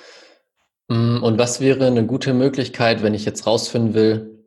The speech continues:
funktionieren Kurse für mich? Wie kann ich da vorgehen?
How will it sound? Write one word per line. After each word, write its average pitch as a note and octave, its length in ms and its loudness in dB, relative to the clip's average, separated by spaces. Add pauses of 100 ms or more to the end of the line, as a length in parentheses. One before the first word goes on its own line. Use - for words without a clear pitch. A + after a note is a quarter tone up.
(680)
funktionieren B2+ 520 0
Kurse C3 340 2
für - 140 -2
mich? C3+ 280 -2
Wie A2+ 120 -4
kann A#2+ 180 -2
ich A#2 100 -4
da A2 320 2
vorgehen? B2+ 1000 0